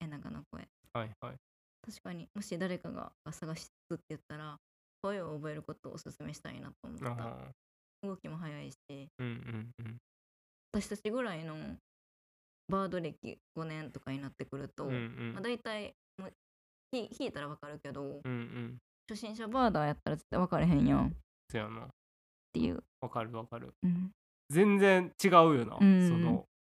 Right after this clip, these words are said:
Speaker 2: ほんまに。
Speaker 1: うん。
Speaker 2: 五年やってると。
Speaker 1: そうそう、五年やってると。
Speaker 2: <laughs> ほんまに別に、
Speaker 1: うん。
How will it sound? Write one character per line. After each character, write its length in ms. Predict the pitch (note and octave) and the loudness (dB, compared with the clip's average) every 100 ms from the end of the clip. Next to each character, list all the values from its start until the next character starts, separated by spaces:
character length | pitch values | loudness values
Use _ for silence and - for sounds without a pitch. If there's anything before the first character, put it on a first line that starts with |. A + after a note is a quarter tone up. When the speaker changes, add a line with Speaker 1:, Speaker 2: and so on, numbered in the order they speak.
| _ | _
Speaker 2:
ほ 80 | C#3+ | -2
ん 120 | C3 | 0
ま 120 | B2 A#2+ | 2 0
に。 180 | B2 - | 0 6
Speaker 1:
う 60 | |
ん。 280 | G3 F#3 F3 | 6 8 4
Speaker 2:
五 160 | - D#3 | 4 6
年 160 | C#3+ | 6
や 140 | D3 C#3+ | 6 4
っ 80 | - | 6
て 140 | D3 | 4
る 100 | D3 | 6
と。 100 | C#3 C#3+ | 6 6
Speaker 1:
そ 100 | F#3+ | 6
う 60 | |
そ 160 | - F3+ | 8 10
う、 40 | |
五 100 | A3 | 12
年 160 | C4 A3 | 12 12
や 100 | G#3+ | 10
っ 40 | |
て 120 | G#3+ | 10
る 140 | G3+ - | 8 10
と。 100 | D#3+ | 10
Speaker 2:
<laughs> 1200 | B3 - _ - A#3 _ _ - D5+ E5 D#4+ G3 F3+ - - - - | 10 6 _ -8 -8 _ _ 6 10 10 8 0 -4 -8 -10 -12 2
ほ 80 | B3+ | 8
ん 100 | A#3+ | 10
ま 80 | A#3+ | 10
に 100 | A3 | 10
別 280 | G#3+ G#3+ G#3+ | 6 4 4
に、 320 | A3 F#3 B2+ | 6 6 6
Speaker 1:
う 60 | G#3 | 6
ん。 420 | G#3 F#3 F#3+ | 6 6 0